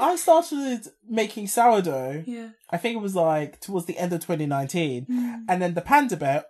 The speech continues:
Speaker 1: otherwise, otherwise known as the pandemic, hit us in March of twenty twenty.
Speaker 2: Yeah.
Speaker 1: And all of a sudden, everybody was like, "Sourdough, sourdough, sourdough." And I got so many sourdough questions during that entire period,
Speaker 2: Yeah.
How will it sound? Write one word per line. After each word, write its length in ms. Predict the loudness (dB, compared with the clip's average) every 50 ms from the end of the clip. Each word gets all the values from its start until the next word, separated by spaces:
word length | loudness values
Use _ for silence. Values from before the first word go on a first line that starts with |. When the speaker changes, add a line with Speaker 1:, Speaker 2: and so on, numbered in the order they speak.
| _ 2
Speaker 1:
otherwise, 560 | 2 4 4 4 2 2 2 0 -2 -6 -8 2
otherwise 400 | 2 4 4 4 4 2 2 2
known 160 | 0 -2 -2 -2
as 100 | -4 -4
the 60 | -4
pandemic, 680 | 0 2 2 2 4 4 2 2 2 -2 -8 -10 -14 -18 _ -20 -20 -20 -20 -20 -20
hit 200 | _ -4 -2 -2 2 6
us 260 | 6 6 6 4 -2 -4 -2
in 720 | 0 4 6 6 6 8 8 8 8 6 6 4 2 4
March 280 | 8 8 8 8 6 2
of 80 | -2
twenty 200 | -2 0 0 0
twenty. 420 | -2 0 0 0 0 0 -2 -6 -6
Speaker 2:
Yeah. 320 | -6 -6 -6 -6 -8 -4 -4
Speaker 1:
And 140 | -4 -4 -6 0
all 260 | 2 6 6 6 6 4
of 80 | 2
a 60 | 0
sudden, 340 | 2 4 4 4 4 2 0 2
everybody 420 | 2 4 4 4 0 0 0 -2 2
was 180 | 2 2 4
like, 200 | 4 2 2 2
"Sourdough, 460 | 2 4 6 6 6 6 4 2 0 4
sourdough, 340 | 6 6 6 6 4 2 0
sourdough." 480 | 4 6 6 8 8 6 4 2 0 0 0
And 120 | -2 -6 -6 0
I 100 | 2 2
got 220 | 2 2 0 0 0
so 540 | 2 2 2 4 8 8 10 10 10 8 6
many 200 | 6 4 4 4
sourdough 420 | 8 10 10 10 10 8 6 2
questions 360 | 4 2 0 0 0 -4 -6 -4
during 160 | -4 -2 -2
that 120 | -2 -2 -2
entire 320 | -4 0 2 2 2 4
period, 460 | 2 0 0 0 0 0 0 -2 -2
Speaker 2:
Yeah. 200 | -4 -6 -8 -10